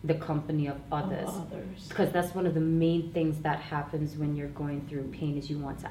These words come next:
Speaker 1: isolate
Speaker 2: Isolation.
Speaker 1: and go by
Speaker 2: Right.
Speaker 1: yourself. That's where depression comes in. That's where mental
Speaker 2: Mm.
Speaker 1: illness, schizophrenia, anxiety, all of these different mental issues that take place. It's usually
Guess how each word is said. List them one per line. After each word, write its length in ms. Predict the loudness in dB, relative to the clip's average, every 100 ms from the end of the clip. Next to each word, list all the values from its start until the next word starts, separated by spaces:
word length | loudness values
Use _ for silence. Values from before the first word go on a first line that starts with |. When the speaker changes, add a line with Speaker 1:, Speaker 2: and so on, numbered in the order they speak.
| -4
Speaker 1:
isolate 540 | -4 -4 -2 2 2
Speaker 2:
Isolation. 680 | 0 0 2 2 0 -6 0
Speaker 1:
and 200 | 2 6
go 140 | 4
by 220 | 4 2 4
Speaker 2:
Right. 40 | 6
Speaker 1:
yourself. 460 | 6 4 2 0 -4 -10 0
That's 200 | 0 4
where 120 | 2
depression 600 | 2 0 2 4 4 0
comes 320 | 0 0 2
in. 160 | 2 4
That's 160 | 2 2
where 100 | 4
mental 400 | 6 8 8 8
Speaker 2:
Mm. 40 |
Speaker 1:
illness, 440 | 6 6 6 4 0 -10 -14 -8
schizophrenia, 1040 | -4 2 2 2 0 2 4 4 4 2 -2 -10 -12 -16 -16 -6 4
anxiety, 1000 | 4 6 6 6 8 6 4 2 2 4
all 220 | 4 6 6
of 80 | 2
these 140 | 0
different 380 | 2 0 0 0
mental 380 | 2 2 2 2
issues 400 | 2 2 -2 0
that 200 | -2 -2
take 260 | 0 0 0
place. 240 | 2 4 4
It's 220 | -2 -2
usually 680 | 0 2 2 2 4 4